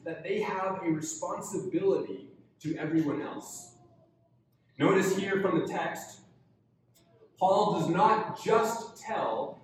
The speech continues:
the elders and the deacons to serve the church, but all the congregation, all the people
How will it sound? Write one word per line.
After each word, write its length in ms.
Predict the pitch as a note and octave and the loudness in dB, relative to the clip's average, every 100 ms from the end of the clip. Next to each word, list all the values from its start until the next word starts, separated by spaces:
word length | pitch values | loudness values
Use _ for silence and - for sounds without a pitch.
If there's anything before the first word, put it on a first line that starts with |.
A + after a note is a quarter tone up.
| - | -6
the 160 | D#3+ C#3+ | -6 0
elders 580 | D3 - C#3+ - - | 2 4 2 0 -2
and 120 | D3 C#3+ | -4 -4
the 120 | C#3 | -2
deacons 880 | G3+ - - - - - - - - _ _ | -2 -2 -4 -4 -6 -10 -14 -16 -20 _ _
to 100 | E3 | -4
serve 420 | D3+ F3 E3+ D#3+ | -2 0 2 2
the 100 | C#3 | 0
church, 560 | C3+ - - - - - - - - | -2 -4 -4 -6 -10 -14 -20 -10 0
but 160 | E3+ | 0
all 340 | - A3+ C4+ C#4 | 4 6 6 6
the 140 | - | 2
congregation, 840 | A3 A3 A3 G#3 F#3+ F#3+ - G3 - | 0 0 0 0 4 2 2 -2 -2
all 320 | - A3+ A#3+ | 0 2 2
the 220 | - - | 0 -6
people 580 | - A3 - E3 - | -6 -6 -4 -4 -4